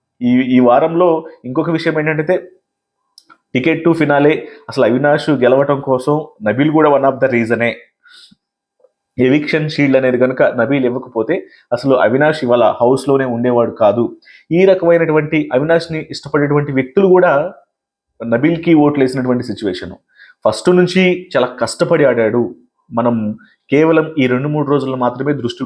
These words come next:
దృష్టిలో పెట్టుకోకూడదు. ఫస్ట్ నుంచి కూడా తన గేమ్ని అబ్జర్వ్ చేయాలి. ఒకవేళ ఈ మిస్టేక్స్ అనేవి కంటిన్యూ అయితే మాత్రం ఖచ్చితంగా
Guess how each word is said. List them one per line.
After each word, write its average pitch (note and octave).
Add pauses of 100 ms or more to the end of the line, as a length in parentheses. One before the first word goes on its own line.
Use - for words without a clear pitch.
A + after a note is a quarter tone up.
దృష్టిలో B2
పెట్టుకోకూడదు. A2
ఫస్ట్ -
నుంచి C3
కూడా C3
తన A2+
గేమ్ని A#2
అబ్జర్వ్ A#2 (100)
చేయాలి. G#2 (440)
ఒకవేళ C3+
ఈ F#3
మిస్టేక్స్ F3+
అనేవి F3
కంటిన్యూ D#3+
అయితే D3+
మాత్రం F#3
ఖచ్చితంగా E3